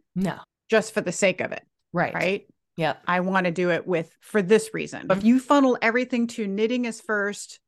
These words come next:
Speaker 2: but it's with this specific intent and purpose. And so if you've been coming at it from the angle of magic first, then I do agree with Jim. You gotta flip it to it's knitters first.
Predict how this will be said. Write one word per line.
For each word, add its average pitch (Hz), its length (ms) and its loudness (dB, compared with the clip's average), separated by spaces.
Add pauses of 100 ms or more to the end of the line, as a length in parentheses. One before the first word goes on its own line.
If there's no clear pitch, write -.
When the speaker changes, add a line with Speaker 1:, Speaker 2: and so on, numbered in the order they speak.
(160)
Speaker 2:
but 202 220 2
it's 196 180 -4
with 185 380 -6
this 247 280 6
specific 220 680 -2
intent 190 440 -6
and 170 140 -6
purpose. 226 720 -4 (100)
And 190 260 -6
so 240 180 0
if 226 120 -4
you've 262 220 0
been 269 240 0
coming 208 360 -4
at 185 160 -4
it 180 120 -12
from 196 160 -6
the 185 160 -6
angle 190 340 -4
of 170 160 -4
magic 220 380 -2
first, 175 500 -10
then 180 220 -4
I 190 180 -4
do 202 220 -2
agree 185 260 -4
with 175 160 -10
Jim. 175 200 -8
You 180 120 -8
gotta 175 240 -4
flip 240 360 -2
it 160 160 -6 (100)
to 151 360 -8
it's 175 220 -10
knitters 180 400 -2
first. - 600 -8